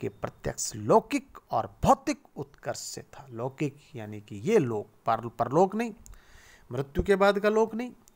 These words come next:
मृत्यु से पहले ये लोक जिसमें हम जी रहे हैं, इसका, इसका भौ-, इसमें उसको, उसका जीवन सुविधापूर्ण बने,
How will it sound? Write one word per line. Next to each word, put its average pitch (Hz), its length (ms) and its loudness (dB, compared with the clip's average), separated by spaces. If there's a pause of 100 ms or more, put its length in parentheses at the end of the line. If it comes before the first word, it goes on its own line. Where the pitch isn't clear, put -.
(500)
मृत्यु 165 340 -4
से - 160 -6
पहले 120 420 -6 (1120)
ये 131 260 4
लोक 104 360 -4
जिसमें 113 260 -10
हम 107 140 -12
जी 135 240 -12
रहे - 120 -14
हैं, - 180 -20 (500)
इसका, 214 440 0 (720)
इसका 190 300 2
भौ-, 147 260 -2
इसमें 220 260 -6
उसको, 220 500 0 (200)
उसका 165 240 -2
जीवन 160 340 -2
सुविधापूर्ण 165 720 -8
बने, 117 220 -18